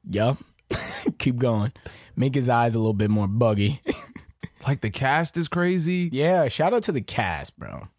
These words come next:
Speaker 2: Friggin' the, the concept is crazy. Like, this, I mean, and, you know, we're at this point where he, like, you know,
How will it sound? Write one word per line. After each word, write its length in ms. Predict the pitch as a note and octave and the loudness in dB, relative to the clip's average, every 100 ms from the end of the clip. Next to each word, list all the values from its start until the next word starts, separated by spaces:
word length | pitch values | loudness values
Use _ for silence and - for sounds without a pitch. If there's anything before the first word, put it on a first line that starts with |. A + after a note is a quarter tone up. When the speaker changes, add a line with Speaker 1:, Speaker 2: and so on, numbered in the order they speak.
| _ - | _ -16
Speaker 2:
Friggin' 640 | - A#2+ C3+ B2+ A#2 B2+ G2+ | -14 -4 -2 0 -2 -2 -2
the, 220 | A#2 A2 | 0 -2
the 300 | G2+ A2+ G#2+ | -2 -4 -4
concept 680 | - A#2+ A#2+ D3 - D#3+ - | -6 -2 -2 -2 0 -2 -2
is 220 | - D3 C#3+ | -2 -2 0
crazy. 320 | D3+ D#3+ E3+ | 0 0 0
Like, 200 | C3 A#2 | -2 0
this, 280 | D#3+ A#3+ - - | 2 2 0 0
I 140 | B2 | 0
mean, 240 | A#2 A2+ - _ | 2 -2 -4 _
and, 160 | A2+ G2 | -6 -2
you 80 | G2+ | -2
know, 100 | F#2+ | 0
we're 200 | G#2+ F#2+ | 0 -2
at 120 | G#2 | -2
this 120 | G2 | -6
point 220 | - G#2 | -2 -2
where 100 | F#2+ | 0
he, 100 | F#2 | -2
like, 300 | F2+ E2 - _ | -2 -6 -10 _
you 100 | G2 | -6
know, 140 | E2+ | -4